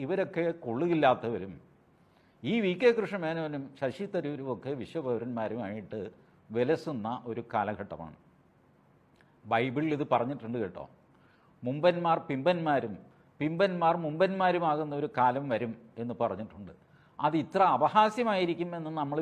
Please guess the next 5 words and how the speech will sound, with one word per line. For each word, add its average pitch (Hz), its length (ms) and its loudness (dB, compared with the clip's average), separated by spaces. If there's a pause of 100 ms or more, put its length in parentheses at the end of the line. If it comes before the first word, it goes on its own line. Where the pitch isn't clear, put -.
വിചാരിച്ചില്ല 131 500 0 (260)
എന്നേ 104 180 -8 (120)
ഉള്ളൂ. 80 120 -14 (880)
ബൈബിളിൽ 143 460 2
പറഞ്ഞതിന് 202 340 2